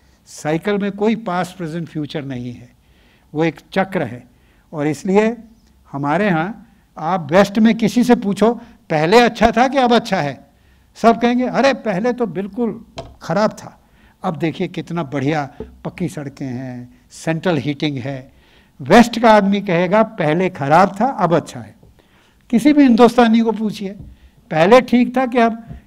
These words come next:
कहते, "अब तो सब ख़राब हो गया, पहले बढ़िया था।" उलट है। क्यों? क्योंकि वो चक्र है ना युगों का। हम सोचते हैं जितनी जल्दी ख़राब होगा,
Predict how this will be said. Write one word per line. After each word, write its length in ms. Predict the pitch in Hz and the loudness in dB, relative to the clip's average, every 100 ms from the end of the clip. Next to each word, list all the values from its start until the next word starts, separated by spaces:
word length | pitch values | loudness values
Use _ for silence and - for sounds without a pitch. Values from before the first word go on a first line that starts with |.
| - | -2
कहते, 180 | 226 269 | 4 6
"अब 180 | 262 | 4
तो 100 | 262 | 2
सब 240 | 262 277 - | 2 0 2
ख़राब 280 | 208 202 156 | 4 6 4
हो 120 | 135 | 0
गया, 220 | 120 135 - | -6 -16 -4
पहले 280 | 180 190 254 | 4 6 6
बढ़िया 320 | 175 131 120 | 4 0 -6
था।" 160 | 120 196 - _ _ - - _ _ _ - | -14 -18 -20 _ _ -20 -20 _ _ _ 2
उलट 360 | 226 285 - | 6 8 6
है। 280 | 175 - - _ _ _ _ _ _ | 0 -6 -16 _ _ _ _ _ _
क्यों? 240 | - 277 233 - - _ _ - | 4 4 4 -2 -18 _ _ -2
क्योंकि 240 | 214 233 | 0 0
वो 140 | 254 226 | 0 -2
चक्र 420 | - 196 190 233 | 0 -4 0 0
है 160 | 196 240 | 0 2
ना 80 | |
युगों 400 | 294 208 196 220 | 2 2 4 4
का। 200 | 226 180 107 - _ _ _ _ - | 4 -4 -10 -20 _ _ _ _ -8
हम 140 | 202 | -6
सोचते 320 | - 233 226 | -2 -2 0
हैं 60 | 247 | -2
जितनी 340 | 170 175 285 | 0 2 4
जल्दी 320 | 269 240 208 | 8 8 6
ख़राब 360 | 240 165 165 196 | 4 4 4 6
होगा, 400 | 160 143 175 269 | 4 2 0 -4